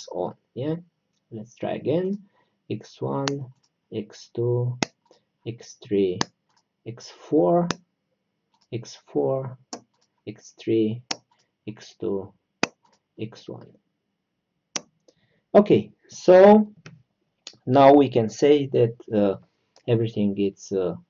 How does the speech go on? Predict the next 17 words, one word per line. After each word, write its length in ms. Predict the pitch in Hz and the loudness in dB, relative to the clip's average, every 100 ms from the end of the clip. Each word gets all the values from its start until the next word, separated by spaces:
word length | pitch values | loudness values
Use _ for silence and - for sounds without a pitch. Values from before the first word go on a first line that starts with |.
| _ - | _ -4
working 460 | 104 104 104 95 | -2 -2 -4 -6
okay. 460 | 90 87 139 151 170 | -8 -2 4 6 4
The, 300 | 120 101 98 | 2 0 0
all 240 | 107 110 107 | 2 2 2
the 120 | 104 | -2
tests 500 | - 104 - - - _ _ _ _ _ - | -4 -6 -6 -18 -20 _ _ _ _ _ -10
that 260 | 101 98 104 | -6 -4 -2
we 360 | 101 98 95 92 | 0 0 -2 -6
have 140 | 104 | -10
run 380 | 101 95 90 92 _ _ _ _ - | -10 -10 -10 -14 _ _ _ _ -16
were 320 | 101 95 95 - _ _ _ _ _ _ _ _ _ | -8 -8 -8 -12 _ _ _ _ _ _ _ _ _
successfully. 760 | - 104 - 123 - 170 190 214 - _ _ _ _ _ | -8 -8 -4 -6 0 2 2 0 -8 _ _ _ _ _
So 720 | - 143 139 135 139 135 - _ _ _ _ _ _ _ _ _ - | 0 4 6 8 6 4 -6 _ _ _ _ _ _ _ _ _ 2
that's 220 | 185 208 | 4 6
it. 220 | 196 - - _ _ _ _ _ | 2 2 -18 _ _ _ _ _
Uh, 580 | 123 117 120 117 113 120 - _ _ _ _ _ _ _ _ _ _ _ _ - | 2 4 6 6 4 -2 -10 _ _ _ _ _ _ _ _ _ _ _ _ -6
we, 640 | 131 135 135 131 127 127 | 2 6 8 8 6 2